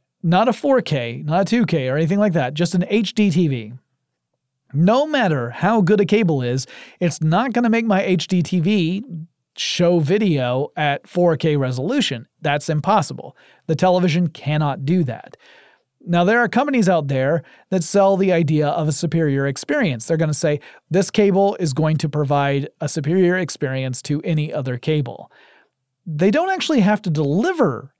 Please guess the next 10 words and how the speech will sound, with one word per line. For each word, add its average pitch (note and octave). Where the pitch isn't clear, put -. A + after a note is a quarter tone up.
this D3+
promise. C3
They F#3
don't B3+
have C4
to G3+
deliver G3+
that D3+
experience. A#2+
Or, D#3+